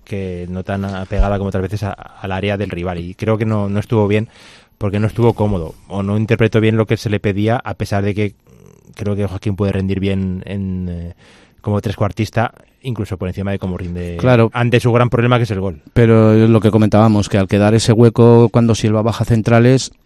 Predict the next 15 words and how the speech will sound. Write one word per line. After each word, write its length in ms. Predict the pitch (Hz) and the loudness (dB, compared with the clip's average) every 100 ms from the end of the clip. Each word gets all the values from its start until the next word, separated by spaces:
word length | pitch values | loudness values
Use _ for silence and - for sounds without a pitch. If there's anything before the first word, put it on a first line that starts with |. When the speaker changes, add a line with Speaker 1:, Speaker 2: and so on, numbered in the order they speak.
| _ _ - - _ _ - | _ _ -20 -20 _ _ -2
Speaker 2:
eh, 160 | 117 110 | 0 4
también 340 | 107 107 117 | 4 6 6
el, 180 | 113 123 | 6 6
el 160 | 117 107 | 4 4
segundo 380 | 104 110 113 | 2 4 4
punta 280 | - 123 120 | 6 4 4
en 60 | 120 | 4
este 180 | 113 120 | 2 2
caso, 300 | 131 101 90 | 2 2 0
que, 240 | 90 90 | 0 0
que 320 | 90 90 95 | -2 -2 -2
intuimos 360 | 98 98 98 101 | -2 -2 -2 0
que 100 | 98 | -2
es 40 | |
Joaquín, 420 | - 101 107 123 | 0 0 0 -2